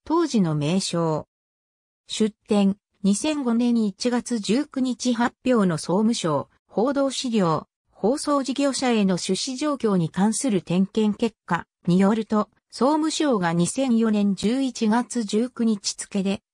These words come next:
民間放送事業者に求めた報告で、同心が四十七点五パーセント、エイチティービーが十四点零パーセント出資していたことが明らかにされた。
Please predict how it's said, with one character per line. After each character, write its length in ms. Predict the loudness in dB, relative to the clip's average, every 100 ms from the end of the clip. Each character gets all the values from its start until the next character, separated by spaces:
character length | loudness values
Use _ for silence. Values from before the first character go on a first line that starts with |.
| -2
民 240 | 0 0
間 260 | -2 -4 -2
放 200 | 0 0
送 260 | 2 0
事 120 | 0 0
業 180 | 0
者 180 | 0 0
に 120 | 2
求 260 | 2 0 0
め 140 | 0
た 100 | 0
報 240 | -2 -2 -2
告 300 | -2 -4 -2
で、 200 | -2 -2 _ -4
同 220 | 0 0
心 200 | -2 -4
が 140 | -2 -2
四 280 | 0 0
十 220 | 0 0 0
七 300 | 0 0 0
点 260 | 0 0
五 200 | 0 0
パ 160 | 0 -2
ー 60 |
セ 180 | 0 0
ン 80 | 0
ト、 260 | 0 -4 -6 _ 0
エ 100 | 0
イ 100 | 0
チ 160 | -4
テ 80 | -2
ィ 100 | 0
ー 20 |
ビ 200 | 0 0
ー 20 |
が 140 | -2 -2
十 240 | 0 0
四 260 | 2 0 0
点 220 | 0 2
零 240 | 2 0
パ 220 | 0 0 0
ー 40 |
セ 160 | 0 -2
ン 80 |
ト 160 | 0 -2
出 160 | -2 -4
資 240 | -4 -4
し 140 | -4
て 100 | -2
い 80 | -4
た 300 | 0 -2 -2 _ _
こ 120 | -8
と 120 | -2 2
が 200 | 2 0 _ -8
明 220 | -6 -2
ら 80 | -4
か 100 | 0
に 140 | -2 -2
さ 120 | -6
れ 140 | -6
た。 180 | -4